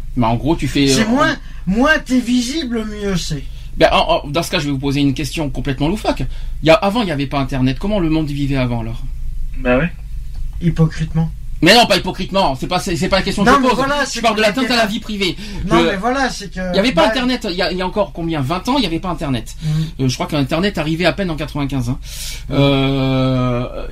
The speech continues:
Speaker 1: ce que je veux dire comme ça, c'est que, euh, il y avait pas Internet à les, dans les grandes époques. Donc, euh, comment, euh, comment ils fonctionnaient les gens maintenant ? Internet, c'est vrai que c'est dans
Speaker 2: Par les
Speaker 1: un,
Speaker 2: journaux,
Speaker 1: un,
Speaker 2: par, euh, voilà,
Speaker 1: Et
Speaker 2: euh,
Speaker 1: encore les journaux, de, de, de, il faut te photographier, faut faire, faire les paparazzis là, hein, dans ce cas pour te
Speaker 2: Ouais,
Speaker 1: photographier.
Speaker 2: mais voilà, c'est ça, c'est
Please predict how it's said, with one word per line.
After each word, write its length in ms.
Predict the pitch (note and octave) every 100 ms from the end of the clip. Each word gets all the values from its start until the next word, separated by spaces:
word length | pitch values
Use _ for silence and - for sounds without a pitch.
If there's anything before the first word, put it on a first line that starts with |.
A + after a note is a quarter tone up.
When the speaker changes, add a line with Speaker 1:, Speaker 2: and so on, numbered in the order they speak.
| - - -
Speaker 1:
ce 200 | E3 C#3
que 140 | F#3+
je 60 | F3+
veux 100 | F#3
dire 160 | G3 G3
comme 140 | F3+
ça, 220 | D#3 B3
c'est 180 | B3 F#3+
que, 140 | - F3
euh, 340 | D#3 D3 C#3+
il 60 | D#3
y 80 |
avait 160 | F3+ G#3+
pas 120 | F3
Internet 440 | D#3 - D3 D#3 C#3+
à 80 |
les, 240 | C3 B2+ B2+
dans 140 | C3+
les 60 | C#3
grandes 220 | C#3 C3
époques. 260 | C#3 C#3+ C3
Donc, 200 | D#3+ E3+
euh, 100 | C#3+
comment, 300 | G#3 A3 F#3+
euh, 80 | E3
comment 220 | G3+ G#3
ils 60 | F#3+
fonctionnaient 400 | F#3 - F3 E3
les 100 | D3+
gens 160 | E3
maintenant ? 220 | D3+ C#3+ C#3
Internet, 380 | D#3+ - A3+ D4
c'est 60 | F#3
vrai 100 | G3+
que 40 |
c'est 100 | G3
dans 100 | F3+
Speaker 2:
Par 100 | E3+
les 60 | F#3+
Speaker 1:
un, 80 | E3+
Speaker 2:
journaux, 460 | F#3+ G3+ G3+ G#3
Speaker 1:
un, 20 |
Speaker 2:
par, 480 | F#3 A3+ F3+ F3 F3
euh, 560 | E3+ E3+ E3 E3+ E3 E3
voilà, 440 | F#3 A3+ A#3 G3 E3
Speaker 1:
Et 80 |
Speaker 2:
euh, 40 | C#3
Speaker 1:
encore 160 | F3 D#3
les 80 |
journaux, 220 | C#3+ E3 F#3+
de, 100 | E3
de, 160 | D#3 D3+
de, 400 | D#3 D3 C#3+ C#3+
il 80 |
faut 140 | C#3 D#3
te 100 | D#3
photographier, 540 | D#3+ D3+ C#3+ C#3+ G#3
faut 120 | F3+ D#3+ C#3
faire, 160 | D#3
faire 140 | C3 D#3
les 80 | C#3+
paparazzis 500 | D#3+ D3+ G3 G3 F3
là, 200 | C#3+ F3
hein, 40 |
dans 100 | D3+
ce 60 | C#3
cas 60 | D#3+
pour 120 | D3
te 80 | D#3+
Speaker 2:
Ouais, 60 |
Speaker 1:
photographier. 520 | D#3+ D3+ G3 G3 D#3+ C#3+
Speaker 2:
mais 60 |
voilà, 300 | F3 - A#3
c'est 180 | - -
ça, 240 | - G#3 G3
c'est 140 | E3+